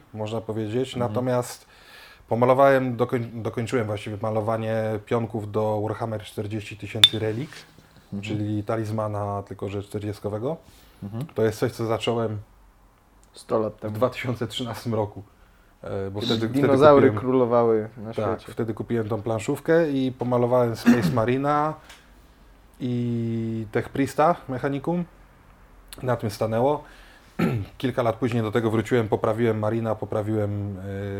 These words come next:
Speaker 1: e, Tech Priesta i pomalowałem Sisterkę i stanęło w miejscu.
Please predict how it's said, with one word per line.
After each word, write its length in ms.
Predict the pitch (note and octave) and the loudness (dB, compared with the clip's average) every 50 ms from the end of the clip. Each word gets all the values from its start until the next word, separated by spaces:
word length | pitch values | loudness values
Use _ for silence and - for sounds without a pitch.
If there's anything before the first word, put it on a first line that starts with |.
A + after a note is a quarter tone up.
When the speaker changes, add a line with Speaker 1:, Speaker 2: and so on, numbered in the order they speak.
| G2+ G2 | -8 -8
Speaker 1:
e, 40 | |
Tech 200 | F2+ - G#2+ - | -6 -6 -8 -6
Priesta 360 | - - A2+ G#2 - - G#2+ G#2 | -4 -4 -4 -4 -2 -2 -4 -2
i 40 | |
pomalowałem 540 | G#2 - G#2 G#2+ G#2 G#2+ G#2+ A2 A2 G#2 G2+ | -2 -4 -4 -4 -2 -2 0 0 0 -2 -2
Sisterkę 580 | G2 - A2+ G2+ - A#2+ A#2 A#2+ - D3+ D#3 E3 - - - - - - - - - _ _ - _ _ - | -4 -8 -10 -4 -2 -2 -2 0 0 0 0 -2 -4 -8 -20 -20 -20 -20 -20 -20 -20 _ _ -20 _ _ -14
i 60 | G#2 | -8
stanęło 360 | - - A#2+ A2+ A#2+ A#2 A2+ | 0 2 2 4 6 4 4
w 40 | G#2 | 4
miejscu. 360 | B2+ B2 A#2+ - - F3+ F#3+ | 2 0 0 0 0 0 0